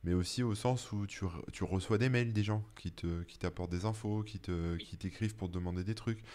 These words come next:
ils t'envoient des choses, tu les mets en ligne, et cetera. Où là, en fait, il y a un, un peu, bah, un peu, t'es un peu le gardien du temple, quoi, tu vois, c'est, euh,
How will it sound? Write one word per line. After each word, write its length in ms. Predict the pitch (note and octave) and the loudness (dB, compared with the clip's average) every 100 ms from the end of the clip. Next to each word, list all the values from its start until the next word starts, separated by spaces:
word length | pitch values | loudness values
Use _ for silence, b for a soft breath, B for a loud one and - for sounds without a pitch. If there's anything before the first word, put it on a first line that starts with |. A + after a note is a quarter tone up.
| B B | B B
ils 80 | F2+ | -4
t'envoient 360 | - E2+ F2+ F2+ | 2 2 2 2
des 120 | G#2 | 2
choses, 280 | G#2+ A#2 A#2 | 2 0 0
tu 140 | - | -2
les 80 | E2 | -2
mets 100 | F2 | 0
en 120 | G#2 | 0
ligne, 220 | A2 G#2+ | 0 0
et 80 | G2 | -4
cetera. 280 | - G2+ G2+ B B B - | -4 -4 -4 B B B 0
Où 140 | F#2 | 6
là, 140 | A#2 B2+ | 8 8
en 100 | A2 | 6
fait, 200 | C#3 C#3 | 2 4
il 20 | |
y 40 | |
a 60 | F#2+ | 4
un, 440 | F2+ F2 F2+ F2 F2 C2 - - | 4 4 2 0 -4 -8 -12 -8
un 100 | - | -6
peu, 240 | F#2 A2 A2+ | -2 -2 -2
bah, 200 | E2+ F2+ | 2 2
un 80 | F#2+ | 2
peu, 140 | - | 2
t'es 80 | G#2+ | 2
un 120 | F2 | 2
peu 100 | A#2 | 2
le 60 | G#2+ | 0
gardien 280 | G2+ F#2+ F#2 | 2 2 2
du 120 | A2 | 0
temple, 300 | A2+ G#2+ E2+ | -2 -2 -6
quoi, 140 | F2 | -6
tu 120 | E2 E2+ | -4 -4
vois, 140 | F#2 | -4
c'est, 160 | - C#2+ | -6 -8
euh, 420 | D#2 D#2 D#2 | -6 -8 -8